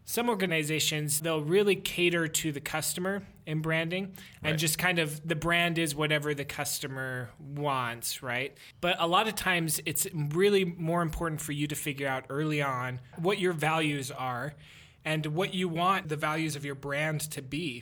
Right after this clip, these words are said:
Speaker 2: Well, that's where it should start, right?
Speaker 1: That's
Speaker 2: That's
Speaker 1: where
Speaker 2: where
Speaker 1: it should start. You don't want your values to cater to whatever the customers want your values to be. But that, that's you.
Speaker 2: Right.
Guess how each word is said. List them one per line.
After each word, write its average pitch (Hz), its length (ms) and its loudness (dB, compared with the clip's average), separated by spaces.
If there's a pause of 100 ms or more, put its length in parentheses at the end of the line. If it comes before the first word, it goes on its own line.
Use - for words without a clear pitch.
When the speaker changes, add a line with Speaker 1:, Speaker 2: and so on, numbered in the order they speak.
(120)
Speaker 2:
Well, 147 140 6
that's 185 220 4
where 170 120 6
it 123 60 2
should - 200 2
start, - 420 2
right? 92 180 2
Speaker 1:
That's 107 120 0
Speaker 2:
That's 226 160 4
Speaker 1:
where - 60 6
Speaker 2:
where 262 80 8
Speaker 1:
it - 20 2
should 240 160 2
start. 156 220 2
You 196 100 2
don't 240 260 2
want 220 220 2
your 170 140 2
values 156 640 2
to 147 100 -4
cater 147 380 -2
to 131 380 -4 (240)
whatever 147 420 2
the 135 80 -4
customers 131 640 -4
want 127 180 -6
your 127 140 -4
values 117 460 -4
to 123 100 -8
be. 135 240 -4 (200)
But 160 120 0
that, 175 200 4
that's 190 280 4
you. 165 460 4
Speaker 2:
Right. 98 300 -6